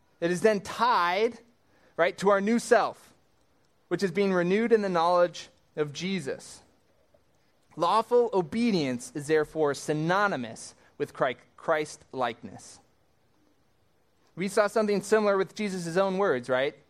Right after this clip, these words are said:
Matthew sixteen twenty-four. Then Jesus told his disciples, "If anyone would come after me, let him deny himself and take up his cross and follow me."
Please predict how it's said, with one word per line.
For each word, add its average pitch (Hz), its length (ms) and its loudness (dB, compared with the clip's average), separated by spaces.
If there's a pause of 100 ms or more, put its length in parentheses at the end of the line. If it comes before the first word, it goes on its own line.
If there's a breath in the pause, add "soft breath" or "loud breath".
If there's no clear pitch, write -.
(280 soft breath)
Matthew 160 280 -4
sixteen 170 500 -4
twenty-four. 160 640 0 (560 soft breath)
Then 170 180 2
Jesus 190 400 -2
told 185 220 0
his 160 100 -4
disciples, 170 540 -4
"If 135 180 -4
anyone 190 400 -2
would 143 140 -2
come 202 200 -4
after 202 260 -4
me, 143 300 -4 (380 soft breath)
let 156 100 0
him 156 120 0
deny 147 440 -2
himself 156 800 -2
and 147 100 -12
take 131 240 -10
up 139 80 -10
his 147 160 -10
cross - 500 -10 (420 soft breath)
and 139 120 -10
follow 123 300 -6
me." 113 260 -10